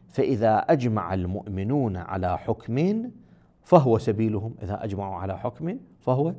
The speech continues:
سبيلهم، فيجب اتباعه. وبهذه الآية،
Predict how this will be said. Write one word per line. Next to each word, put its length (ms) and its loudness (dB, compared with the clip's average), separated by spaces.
سبيلهم، 580 -12
فيجب 440 4
اتباعه. 800 0
وبهذه 640 -2
الآية، 560 -4